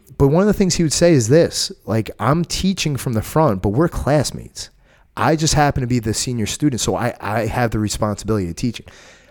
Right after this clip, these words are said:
I'm not, I'm not the, the top of the totem pole here. I'm, I'm on my journey too.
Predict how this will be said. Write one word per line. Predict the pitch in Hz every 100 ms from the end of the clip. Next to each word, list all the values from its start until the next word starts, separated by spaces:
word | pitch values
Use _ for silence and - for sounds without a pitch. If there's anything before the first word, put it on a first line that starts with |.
| _
I'm | 135 185
not, | 220 233 180 - - _ -
I'm | 156
not | 190 196 135 139 - - - 117
the, | 123 117 110 82
the | 110 113
top | - 147 151
of | 107
the |
totem | - - 190 135
pole | - 82
here. | 82 85
I'm, | 165 190 - - _
I'm | - 165 208
on | 170 175
my | 151 151
journey | 131 139 143 131 107
too. | - 101 90